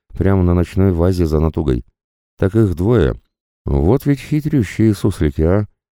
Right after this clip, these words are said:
Ратиборушка, так у нас не один грызун, а парочка. Вот именно, Емеля, с прозрением тебя.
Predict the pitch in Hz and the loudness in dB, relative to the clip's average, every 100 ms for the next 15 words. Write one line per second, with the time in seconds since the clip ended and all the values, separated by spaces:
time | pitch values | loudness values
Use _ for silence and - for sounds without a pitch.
0 | _ _ _ 76 85 120 120 90 71 65 | _ _ _ -2 -2 0 2 2 0 -6
1 | 60 _ _ - 87 104 113 104 92 101 | -6 _ _ -6 -2 0 0 0 0 2
2 | 107 120 90 82 71 67 58 - - 95 | 2 2 4 2 2 0 -2 -4 -2 0
3 | 80 - - 58 _ _ _ _ _ - | -2 -2 -6 -8 _ _ _ _ _ -4
4 | 67 69 65 76 90 82 71 69 65 67 | 2 2 2 2 4 4 2 2 2 0
5 | 60 50 - - - 67 76 67 76 90 | -2 -6 -12 -20 -10 -4 -2 0 0 2
6 | 87 73 - 60 53 | 2 0 -2 -6 -6